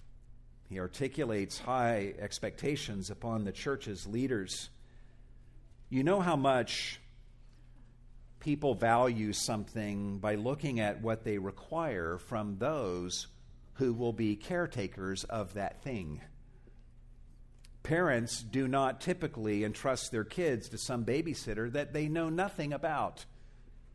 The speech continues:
If they did, we would know that their kids really are not that precious to them after all.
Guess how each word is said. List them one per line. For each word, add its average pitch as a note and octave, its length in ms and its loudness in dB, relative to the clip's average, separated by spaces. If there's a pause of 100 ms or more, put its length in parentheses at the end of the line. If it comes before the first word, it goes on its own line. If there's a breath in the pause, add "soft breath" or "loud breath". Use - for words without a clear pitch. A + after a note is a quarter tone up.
(2250)
If C#3+ 200 4
they C#3+ 140 10
did, C3+ 480 6
we C3+ 120 2
would C3 220 0
know C3 240 4
that B2 160 0
their A#2+ 160 0
kids A2+ 440 -2
really A2 320 0
are G2 120 0
not G#2 340 -2
that G#2 200 -4
precious C#3 520 -4
to B2 140 -6
them G#2+ 420 -4
after B2+ 460 -4
all. - 260 -10